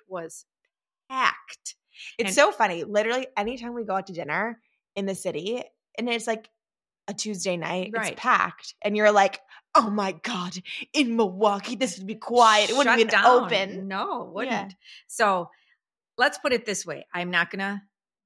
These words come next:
Speaker 1: do any name dropping because I want to be <laughs> accepted into the club, but it was quite unbelievable, some of the people that were there. But we
Speaker 2: It's
Speaker 1: won't
Speaker 2: very
Speaker 1: go into
Speaker 2: true.
Speaker 1: detail.
Speaker 2: But there, w-, there is one person that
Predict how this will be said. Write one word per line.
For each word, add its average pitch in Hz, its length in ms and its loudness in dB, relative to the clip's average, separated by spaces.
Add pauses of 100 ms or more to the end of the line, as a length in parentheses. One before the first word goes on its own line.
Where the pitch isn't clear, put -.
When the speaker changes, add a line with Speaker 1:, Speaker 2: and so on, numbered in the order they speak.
Speaker 1:
do 185 140 -6
any 180 180 -4
name 214 280 -4
dropping 160 480 -4
because 160 320 -12
I 151 180 -6
want 165 300 -8
to 160 80 -14
be 147 320 -16 (180)
<laughs> - 540 -8
accepted - 500 -12
into - 220 -14
the 156 80 -20
club, 175 380 -16
but - 240 -6 (360)
it 190 240 -8
was - 680 -14 (280)
quite 226 680 -10
unbelievable, 175 960 -8
some 165 280 -14
of 156 40 -12
the 165 80 -12
people 160 320 -18
that - 160 -14
were 156 120 -12
there. 143 420 -16
But 220 140 -12
we 165 80 -10
Speaker 2:
It's 175 60 -6
Speaker 1:
won't 214 120 -4
Speaker 2:
very 277 100 4
Speaker 1:
go 294 40 4
into 381 140 2
Speaker 2:
true. 269 60 -6
Speaker 1:
detail. 247 440 2
Speaker 2:
But 226 120 4
there, 220 160 8
w-, 214 300 -2
there 220 200 4
is 214 200 0
one 196 220 0
person 202 500 -4
that 156 300 2